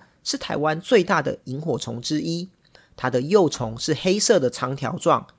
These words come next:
以瓜牛为食。而晨萤这个晨是橙色的橙，这个美丽的名字是由它全身橘黄色的衣裳而来。成虫体长大约一点五公分左右，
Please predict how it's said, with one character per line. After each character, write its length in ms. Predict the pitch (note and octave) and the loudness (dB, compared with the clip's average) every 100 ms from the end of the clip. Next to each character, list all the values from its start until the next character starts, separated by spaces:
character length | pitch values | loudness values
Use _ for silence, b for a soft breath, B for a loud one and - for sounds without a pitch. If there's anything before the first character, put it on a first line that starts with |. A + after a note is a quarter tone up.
| _ | _
以 100 | A2+ | -14
瓜 260 | G#2 D#3 D#3 | 0 4 4
牛 180 | C#3+ B2 | 2 0
为 220 | A#2+ B2+ | 0 0
食。 400 | - A#2 A2+ C3+ - - - b b b b - | -2 -2 -4 -6 -12 -20 -20 b b b b 0
而 160 | C#3+ | 0
晨 400 | D3+ - D3+ G3 | 2 2 2 2
萤 260 | A#3 D3 D#3+ | 2 2 0
这 160 | - | -4
个 120 | E3 D3+ | 0 2
晨 360 | - B2+ A#2 C#3+ | 2 0 -2 -8
是 180 | - - | -6 -4
橙 340 | D3 - B2 B2+ | -2 -2 -2 0
色 220 | - G3+ | 2 4
的 100 | B2+ | 2
橙， 360 | - A2+ - - b b b | 0 -6 -6 -12 b b b
这 120 | - | 0
个 100 | C#4+ | 4
美 180 | A3+ C#3+ | 4 4
丽 140 | E3 | 4
的 100 | G#3+ | 2
名 280 | E3 C3+ C#3+ | 2 2 -4
字 260 | D3 C#3 - | -4 -4 -6
是 240 | - - E3+ | -6 -4 0
由 240 | C3+ A#2 | 0 0
它 180 | - D3 | 0 -2
全 380 | - - C#3+ C3 | -2 -2 -2 0
身 280 | - A3 A3+ | 2 2 0
橘 220 | - D3 | -2 -2
黄 260 | C#3+ B2+ | 0 -2
色 160 | C#3 F3+ | 0 -2
的 120 | B2+ | -2
衣 180 | - G#3+ | -4 -2
裳 260 | - B2+ A#2 | 0 0 -2
而 140 | A#2+ | -4
来。 320 | C3 A2 A2 - b b b b | -2 -4 -6 -12 b b b b
成 220 | - F#3+ | -2 0
虫 220 | A#3 A3+ A3+ | 2 0 0
体 180 | - | -4
长 320 | B2 A#2+ A2+ C3 | -6 -2 -4 0
大 220 | E3 C3+ | 2 2
约 260 | B2+ B2+ - | 2 0 -2
一 140 | A#3 | -2
点 180 | A3+ D3+ | 4 4
五 140 | C#3 | 2
公 200 | A2 D#3 | 0 -2
分 220 | D#3 E3+ | 2 0
左 200 | E3+ A#2 | 2 -4
右， 280 | A#2 C#3+ - | 2 2 2